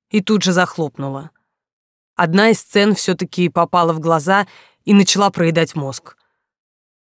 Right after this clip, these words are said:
Боюсь, мне эта цифра теперь в кошмарах будет являться.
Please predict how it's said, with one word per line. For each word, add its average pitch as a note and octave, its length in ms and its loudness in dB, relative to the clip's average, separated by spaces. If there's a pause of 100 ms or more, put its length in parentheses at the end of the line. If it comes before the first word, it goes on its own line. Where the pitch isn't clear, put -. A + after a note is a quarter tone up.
(140)
Боюсь, F3+ 520 2
мне F#3 280 4
эта F3 160 -2
цифра F#3+ 400 -2
теперь E3+ 340 -2
в - 100 -18
кошмарах E3 560 0
будет D#3 280 -6
являться. C#3+ 600 -8